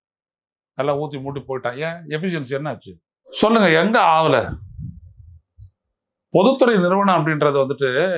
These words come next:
நம்ம ஒண்ணும் தனியார் மயமாக்கலுக்கு எதிரான ஒரு நாடு ஒண்ணும் கிடையாது. மிக்சட் எக்கானமி தான் அதுக்கு பேரு. இப்ப கார்ப்பரேட் எக்கானமி ஆகி போச்சு.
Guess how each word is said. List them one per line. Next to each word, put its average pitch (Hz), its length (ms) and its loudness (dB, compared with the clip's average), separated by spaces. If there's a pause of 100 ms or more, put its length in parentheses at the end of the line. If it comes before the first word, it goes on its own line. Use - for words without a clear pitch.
(340)
நம்ம 120 180 -2
ஒண்ணும் 202 200 2
தனியார் 226 300 2
மயமாக்கலுக்கு 185 560 -4
எதிரான 196 320 -4
ஒரு 170 120 -8
நாடு 185 180 -2
ஒண்ணும் 180 180 -10
கிடையாது. 156 280 -4
மிக்சட் 180 300 -4
எக்கானமி 170 380 -10
தான் 190 80 -12
அதுக்கு 165 280 -14
பேரு. 175 220 -4 (1900)
இப்ப 180 220 -4
கார்ப்பரேட் 180 360 0
எக்கானமி 143 340 -6
ஆகி 123 140 -12
போச்சு. 113 240 -18